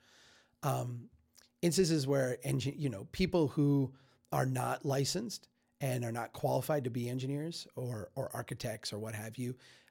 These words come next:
uh, that claim that they are and represent the people that they are, they, they come down on that really hard. Um, you also see instances where people have done things that are unethical or immoral. Um, there's one, and, and I actually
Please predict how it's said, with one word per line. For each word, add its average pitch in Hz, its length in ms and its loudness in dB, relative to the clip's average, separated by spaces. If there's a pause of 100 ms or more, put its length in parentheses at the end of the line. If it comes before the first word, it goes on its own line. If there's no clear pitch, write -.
(120)
uh, 127 120 -4
that 127 180 -6
claim 165 360 4
that 170 160 0
they 117 100 0
are 127 420 -4 (380)
and 120 180 -4
represent 120 440 -4
the 117 80 -8
people 113 220 -4
that 98 120 -10
they 92 120 -10
are, 110 300 -8
they, 127 220 -8
they 135 120 -2
come 135 200 -4
down 120 160 -2
on 113 80 -8
that 107 200 -12 (100)
really 117 240 -6
hard. 107 400 -8 (880)
Um, 156 460 6 (500)
you 175 100 10
also 196 160 8
see 190 140 2
instances 165 640 2
where 131 120 2
people 143 320 -2
have 113 140 -2
done 120 240 -2
things 117 280 -4
that 107 140 -6
are 104 420 -10
unethical 156 800 -4
or 107 120 -6
immoral. 117 640 -6 (560)
Um, 104 360 -6 (100)
there's 113 260 -6
one, 127 500 -2
and, 110 200 -6
and 117 160 -6
I 117 60 -4
actually 127 400 -2